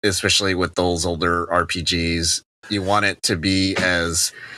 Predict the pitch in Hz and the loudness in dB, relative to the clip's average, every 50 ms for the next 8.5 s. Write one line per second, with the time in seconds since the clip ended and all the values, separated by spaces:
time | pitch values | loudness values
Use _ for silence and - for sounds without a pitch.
0 | - - - - - - - - - - - - - 139 131 127 120 117 110 101 | -16 -16 -16 -16 -18 -18 -18 -12 -6 -2 -2 0 2 2 2 2 2 2 2 2
1 | 95 - 101 87 - - - 101 98 98 95 - - 80 85 85 85 87 95 95 | 2 0 -2 -2 -4 0 0 2 2 2 2 0 -2 -2 -2 -2 0 0 0 0
2 | 104 110 110 - - 113 110 - 110 101 90 - - 101 92 92 92 90 90 - | 2 0 0 2 0 0 0 0 -2 -2 2 2 2 2 2 2 2 0 -2 -4
3 | - - - - - 113 107 95 - 98 - - 107 101 101 101 90 90 90 85 | -8 -16 -12 0 2 2 2 4 2 0 0 0 0 0 2 2 2 2 0 0
4 | 85 90 90 - 95 92 95 95 95 95 92 90 80 73 98 92 90 92 92 90 | -2 -2 0 0 0 2 2 2 2 2 0 -2 -2 0 0 2 2 2 2 2
5 | 90 90 87 87 82 82 - - - - - - - - - - - - - - | 0 2 0 0 -2 -4 -6 -10 -16 -20 -20 -18 -18 -18 -18 -20 -20 -12 -2 0
6 | 104 107 107 104 107 104 95 104 95 95 98 101 104 98 95 95 92 92 92 82 | 2 2 4 4 2 2 2 0 0 2 2 2 2 2 2 2 2 2 0 -2
7 | - - 104 95 92 92 90 87 85 85 90 - _ _ _ _ - - - 104 | 0 0 2 2 2 2 0 0 -2 -2 -4 -6 _ _ _ _ -8 0 0 2
8 | 95 95 92 92 87 87 85 85 85 82 | 2 2 2 2 2 2 2 2 0 -2